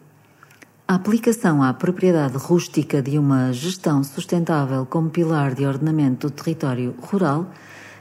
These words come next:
viabilizando-a nos territórios minifúndio, através da sua valorização produtiva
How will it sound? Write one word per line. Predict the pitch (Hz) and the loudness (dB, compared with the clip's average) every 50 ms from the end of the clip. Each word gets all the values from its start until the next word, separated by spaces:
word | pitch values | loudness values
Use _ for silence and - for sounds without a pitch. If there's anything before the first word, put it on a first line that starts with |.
| - - | -18 -2
viabilizando-a | - 214 226 220 208 208 196 175 160 165 156 151 147 147 151 151 | 2 4 4 6 6 4 4 4 4 2 2 2 2 2 2 4
nos | 151 147 143 139 131 - - | 4 4 4 2 0 -2 -6
territórios | - 190 - 196 185 185 170 156 147 139 147 143 139 139 - - - - - - - - - | -10 -4 -2 -2 0 2 2 2 2 2 2 0 0 -2 -6 -12 -18 -20 -20 -20 -20 -4 2
minifúndio, | 202 196 196 196 185 185 - - 170 151 147 143 135 156 180 202 - - - - - - _ _ | 4 4 6 6 4 2 0 0 0 2 2 2 2 0 -2 -2 -4 -8 -16 -20 -20 -20 _ _
através | 185 185 185 180 185 165 170 165 156 147 135 | -2 0 2 2 2 2 2 2 2 0 0
da | 127 151 147 | 0 -2 -2
sua | - - - 151 147 135 | -2 -2 0 0 0 0
valorização | 147 170 175 185 185 185 180 165 175 175 - - 156 143 135 269 | 0 0 0 2 0 0 0 0 -2 -4 -4 -2 0 0 0 0
produtiva | - 165 185 185 190 185 - 175 165 165 151 156 175 175 180 | 0 0 0 0 0 0 0 0 0 0 0 0 -2 -2 -2